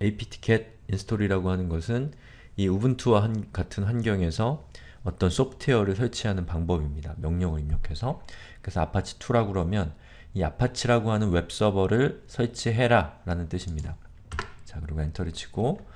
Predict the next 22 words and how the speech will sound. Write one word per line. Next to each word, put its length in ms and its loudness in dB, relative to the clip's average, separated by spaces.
여러분의 340 -2
비밀번호를 520 0
입력하시면 480 -6
되겠죠. 420 -6
자, 140 0
그러면 500 4
설치할 400 4
거냐고 300 4
물어봐요. 480 2
그럼 220 -2
여기서 160 -4
yes를 380 0
누르고 340 -2
엔터를 300 -4
치면 500 -2
그 240 -4
파일을 560 0
인터넷에서 520 -2
다운받아서 880 0
다운받은 540 0
파일을 520 0
여러분의 500 0